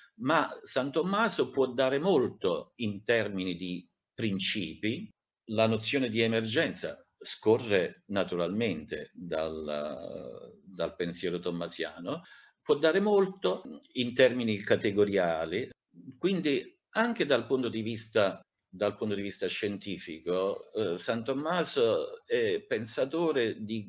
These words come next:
grande, di grande attualità. Io tralascio deliberatamente il settore etico, il settore della teologia dogmatica, non per altri, ma perché quelli vanno da sé. <laughs> Insomma,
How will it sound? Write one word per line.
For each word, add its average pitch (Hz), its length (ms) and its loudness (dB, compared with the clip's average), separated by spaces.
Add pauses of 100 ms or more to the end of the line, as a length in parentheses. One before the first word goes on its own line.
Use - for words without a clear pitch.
grande, 107 880 2
di 104 200 -8
grande 113 720 0
attualità. 92 720 -2 (500)
Io 120 420 -2
tralascio 113 800 4
deliberatamente 92 1200 0 (320)
il 95 140 -6
settore 95 640 0
etico, 113 800 4
il - 340 -18
settore 104 380 2
della 101 240 2
teologia 101 480 2
dogmatica, 95 800 0 (220)
non 117 200 2
per 107 140 6
altri, 80 340 -2
ma 82 100 -4
perché - 260 -8
quelli 85 240 0
vanno 80 240 -4
da 76 140 -4
sé. - 260 -2 (120)
<laughs> 87 560 -6
Insomma, 92 360 -4